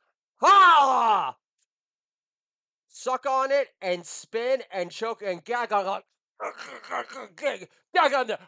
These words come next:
gag on this. Gag on your pro-lynching song bullshit. Holla! Because getting paid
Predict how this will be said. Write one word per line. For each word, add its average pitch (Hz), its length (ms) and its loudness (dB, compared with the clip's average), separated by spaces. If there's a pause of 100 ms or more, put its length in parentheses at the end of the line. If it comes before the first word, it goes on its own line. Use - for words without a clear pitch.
(680)
gag 359 200 4
on 302 160 4
this. 240 420 -2 (580)
Gag 285 240 2
on 262 100 0
your 247 300 0 (500)
pro-lynching 254 960 0 (220)
song 240 600 0
bullshit. 220 680 0 (160)
Holla! 269 760 2 (360)
Because 262 500 -2 (720)
getting 294 260 -2 (100)
paid 277 300 2